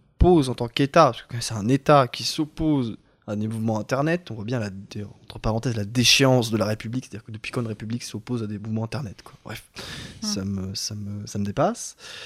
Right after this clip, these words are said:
Speaker 1: Et au final, en fait, le problème, c'est que, comme je disais tout à l'heure, le mouvement woke, aujourd'hui, est associé à Me Too, et cetera. Le problème, c'est que le gouvernement, alors, dans quelle forme ça va prendre ?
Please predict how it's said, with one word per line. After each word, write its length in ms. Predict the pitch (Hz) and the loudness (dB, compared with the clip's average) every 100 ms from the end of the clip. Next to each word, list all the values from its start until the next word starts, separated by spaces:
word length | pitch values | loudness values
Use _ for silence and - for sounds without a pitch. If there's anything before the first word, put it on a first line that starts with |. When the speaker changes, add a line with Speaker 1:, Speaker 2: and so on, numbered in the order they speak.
| - - - | -18 -2 4
Speaker 1:
Et 80 | 135 | 6
au 80 | |
final, 340 | 127 147 180 202 | 6 4 4 4
en 60 | |
fait, 320 | 139 170 180 147 | 2 0 -2 -4
le 40 | |
problème, 520 | - 120 127 151 208 | -8 -6 -2 -2 -2
c'est 220 | 202 135 | -6 -8
que, 220 | 123 110 92 - _ _ _ _ _ _ _ _ | -8 -6 -8 -10 _ _ _ _ _ _ _ _
comme 140 | - 175 | 0 0
je 80 | |
disais 180 | 156 147 | 0 -2
tout 160 | - 123 | -2 -2
à 40 | |
l'heure, 260 | 113 147 196 | 0 -2 -4
le 80 | 127 | -6
mouvement 300 | 123 127 120 | -4 -4 -4
woke, 640 | 113 120 165 233 - - _ _ _ _ | -2 -2 -4 -6 -14 -20 _ _ _ _
aujourd'hui, 640 | 120 104 95 120 147 208 - - | -10 -10 -10 -8 -6 -6 -8 -10
est 180 | 117 | -8
associé 540 | 113 - 110 - 165 165 | -8 -10 -8 -4 -2 -2
à 80 | 127 | -4
Me 160 | - - | -10 -14
Too, 280 | - 170 170 | -10 -6 -6
et 40 | 160 | -8
cetera. 360 | 120 123 - _ _ _ _ - - - - _ - | -14 -20 -20 _ _ _ _ -20 -20 -20 -20 _ -6
Le 80 | |
problème, 540 | - - - 190 214 151 | 0 2 6 6 6 2
c'est 240 | - 123 | -2 -4
que 500 | - - 113 104 98 - _ _ _ _ | -4 0 2 2 0 -6 _ _ _ _
le 140 | 120 117 | -4 -2
gouvernement, 800 | 117 110 110 117 151 196 247 - _ _ - | -2 -2 -2 0 2 0 -2 -10 _ _ -8
alors, 340 | 110 107 - - | -8 -8 -16 -18
dans 100 | 92 | -8
quelle 220 | - 123 | -6 -2
forme 220 | - 135 | 0 0
ça 100 | 139 | 0
va 100 | - | -2
prendre ? 320 | - 247 196 | 0 -2 -4